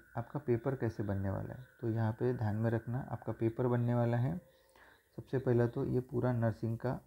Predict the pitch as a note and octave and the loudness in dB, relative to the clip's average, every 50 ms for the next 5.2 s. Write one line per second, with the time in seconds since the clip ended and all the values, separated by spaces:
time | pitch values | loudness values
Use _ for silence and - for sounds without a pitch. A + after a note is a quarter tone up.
0 | _ _ - B2 A#2 - - - C3+ - - - A2+ - - - - A#2 A#2 - | _ _ -8 -8 -8 -6 -8 -12 -12 -8 -4 -4 -4 -4 -4 -2 -2 -2 0 0
1 | A2+ A2 - - A#2+ A#2 A2+ B2+ A2+ A2 A2 A2 A#2 - - - - _ - - | 0 -2 -2 -2 -4 -2 0 0 0 2 0 0 -2 -4 -6 -8 -14 _ -14 -12
2 | - - D#3 D3+ - - A2 - - A#2 A2+ A2+ G#2+ G#2+ A2 - - A2+ A2 G#2+ | -8 -8 -8 -6 -6 -8 -8 -4 -4 -2 0 2 2 2 0 0 -4 -4 -2 -2
3 | A2+ A#2 A#2 A2+ A2 - - - B2+ C3+ - - - _ _ _ _ - - - | -2 -2 -2 -2 -4 -4 -8 -10 -10 -10 -10 -14 -20 _ _ _ _ -20 -20 -20
4 | - - - _ _ _ - A#2+ A#2+ B2+ B2+ C3 C#3 B2+ A#2+ A2+ A2 G2+ G2+ G2+ | -20 -20 -20 _ _ _ -4 2 4 4 6 6 8 6 8 6 6 4 2 0
5 | G2+ G2+ - - | -4 -4 -6 -8